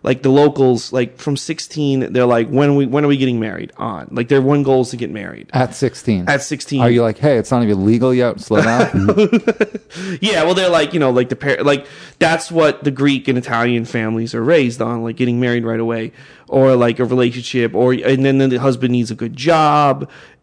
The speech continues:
Speaker 1: And, you know, so, like, when they, when I tell people
Speaker 2: And is
Speaker 1: when
Speaker 2: that
Speaker 1: I
Speaker 2: because of religion? Is it because it's a very religious area?
Speaker 1: No, it's because it's a very family-oriented area.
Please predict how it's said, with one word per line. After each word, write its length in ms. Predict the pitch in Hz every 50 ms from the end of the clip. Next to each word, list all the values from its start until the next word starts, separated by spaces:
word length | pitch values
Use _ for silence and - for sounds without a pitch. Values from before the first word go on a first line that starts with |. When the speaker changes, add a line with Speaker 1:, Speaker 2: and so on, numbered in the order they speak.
| _ -
Speaker 1:
And, 500 | 127 123 117 117 117 117 117 117 113 120 135
you 40 |
know, 140 | 143 127 117
so, 180 | 113 - 160 151
like, 200 | 147 143 131 -
when 140 | 143 147 147
they, 120 | 151 147
when 140 | - 135 147
I 100 | 147 151
tell 300 | 151 - - - 165 151 147
people 460 | 139 147 139 - 135 131 127 120 - -
Speaker 2:
And 80 | 139 139
is 40 | 139
Speaker 1:
when 40 | 147
Speaker 2:
that 60 | 165 160
Speaker 1:
I 20 |
Speaker 2:
because 260 | - 165 - 165 143 131
of 80 | 117
religion? 500 | 104 117 107 113 117 110 139 135 131 131
Is 140 | 104 101 87
it 80 | 104 90
because 260 | 104 87 107 101 90
it's 180 | 92 82 - 98
a 20 |
very 160 | 90 95 90
religious 400 | 90 90 90 90 87 82 82 -
area? 380 | - 90 85 92 104 107 110 110
Speaker 1:
No, 400 | 247 262 294 294 277 269 254 233
it's 120 | 226 -
because 300 | - - 208 185 202 185
it's 40 | 165
a 40 | 165
very 120 | 180 170
family-oriented 760 | - - 160 147 139 143 143 131 123 123 120 113 107 - 107 -
area. 460 | 104 101 113 117 113 110 101 -